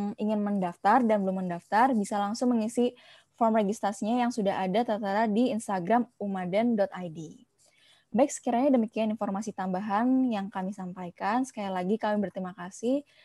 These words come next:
kepada semua pihak yang telah menyukseskan acara ini, kepada pembicara, moderator, peserta,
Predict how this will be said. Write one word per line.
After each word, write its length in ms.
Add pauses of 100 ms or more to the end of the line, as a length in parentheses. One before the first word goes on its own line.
(260)
kepada 240
semua 240
pihak 320
yang 160
telah 160
menyukseskan 640
acara 400
ini, 560 (480)
kepada 240
pembicara, 560
moderator, 560
peserta, 560